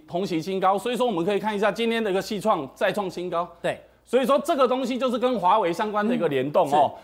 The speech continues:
Speaker 2: 是。
Speaker 1: 所以说大家可以留意第一档八零一六的细创，第二个就是三零一九的一个亚光，
Speaker 2: 哦，亚光。
Speaker 1: 包括昨天外资卖了四十亿，它都没有卖，都持续买超。
Speaker 2: 嗯。
Speaker 1: 今天股价竟然又跳空哦，
Speaker 2: 对。
Speaker 1: 又跳空创新高，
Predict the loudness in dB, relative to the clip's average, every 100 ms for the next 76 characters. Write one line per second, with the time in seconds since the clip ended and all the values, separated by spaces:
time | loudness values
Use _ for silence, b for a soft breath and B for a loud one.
0 | B 0 4 4 4 4 2 4 2 4
1 | 0 0 -2 -2 0 0 2 2 2 0
2 | 0 0 -2 -4 -4 -4 0 2 2 0
3 | 0 -4 2 2 2 0 0 0 0 0
4 | 0 2 0 2 2 2 -2 4 6 6
5 | 4 4 2 2 4 2 0 -4 -8 -8
6 | 0 2 2 0 -2 -6 -4 -4 -4 -6
7 | 0 2 4 4 4 2 2 2 0 0
8 | -2 -4 -6 -2 0 0 2 2 2 -2
9 | -6 -2 0 0 0 0 4 2 2 0
10 | 0 4 4 4 4 4 0 0 0 0
11 | -2 -2 2 4 4 2 0 -2 -2 -4
12 | -2 2 2